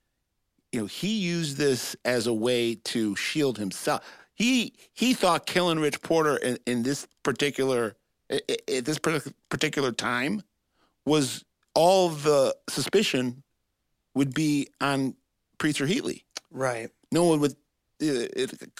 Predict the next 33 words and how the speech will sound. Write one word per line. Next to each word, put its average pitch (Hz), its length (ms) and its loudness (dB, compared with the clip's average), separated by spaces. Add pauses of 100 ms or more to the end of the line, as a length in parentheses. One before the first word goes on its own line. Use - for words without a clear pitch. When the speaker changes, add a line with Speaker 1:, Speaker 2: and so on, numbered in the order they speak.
(520)
Speaker 1:
people 165 260 -4
would 160 120 -8
think, 156 280 -4
obviously, 170 400 0
this 135 140 -6
came 143 200 -2
from 131 160 -4
Heatley 139 340 0
because 131 640 0 (840)
him 160 300 2
and, 151 240 0 (120)
and, 135 380 -2
and 135 140 0
Heatley 143 320 -2
were 131 360 0 (100)
at 131 180 0
war. - 380 0 (1200)
But 135 120 0
in 135 120 0
reality, 139 480 2
it 113 140 -4
came 120 200 -2
from 110 120 -2
Alpo, 113 600 -2
and 104 400 -6
Alpo 117 720 0 (640)
told 117 240 0
people 117 260 -2
that 107 60 0
he 113 80 0
thought 113 280 -2
Rich 113 260 -2
was 120 300 -4